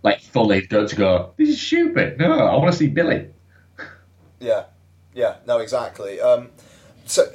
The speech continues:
Speaker 2: I mean, that, that's the thing. I mean, like I say, it is derivative and it's knowing of its influences. And if you were being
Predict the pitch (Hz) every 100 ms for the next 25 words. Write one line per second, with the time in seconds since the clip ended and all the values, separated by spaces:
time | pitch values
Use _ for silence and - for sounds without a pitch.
0 | - 175 180 - - 190 170 170 190 135
1 | 113 123 120 139 143 143 117 107 127 127
2 | - - - - _ - - _ - -
3 | 123 113 104 117 101 101 110 117 110 104
4 | 104 107 - 104 95 113 98 85 - 104
5 | 92 - 113 104 - - - - 131 127
6 | 135 120 120 120 110 107 104 101